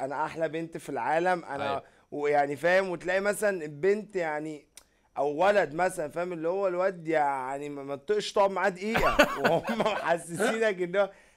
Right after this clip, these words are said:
Speaker 1: أحلى واحد وأجمل واحد وألذذ واحد، وخالته توتي مش عارف إيه.
Speaker 2: اه.
Speaker 1: فده بيبقى they feed their kids
Speaker 2: من ومن صغرهم.
Speaker 1: the wrong shit.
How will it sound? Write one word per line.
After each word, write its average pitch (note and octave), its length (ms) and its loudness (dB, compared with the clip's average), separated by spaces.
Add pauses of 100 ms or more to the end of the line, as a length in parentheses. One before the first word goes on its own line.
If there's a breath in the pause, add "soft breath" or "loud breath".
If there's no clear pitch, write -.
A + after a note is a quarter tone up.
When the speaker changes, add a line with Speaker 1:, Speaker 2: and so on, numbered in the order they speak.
(160 soft breath)
Speaker 1:
أحلى D3+ 360 0
واحد E3 500 0
وأجمل C#3+ 600 -2
واحد E3 420 2
وألذذ C#3 680 -4
واحد، F3 420 2 (280 loud breath)
وخالته D3+ 460 -4
توتي D#3 320 -12
مش B2+ 140 -10
عارف C3+ 180 -8
إيه. F3 220 -6 (260 soft breath)
Speaker 2:
اه. G2 200 -10
Speaker 1:
فده E3+ 580 0
بيبقى C3+ 600 -8 (140)
they C3 180 -8
feed G3+ 840 -8 (260)
their C3 140 -4 (180)
kids E3 480 0
Speaker 2:
من A2 120 -12
ومن G#2+ 320 -14
صغرهم. C3+ 240 -14
Speaker 1:
the D3+ 360 2
wrong G3+ 560 2
shit. - 840 -4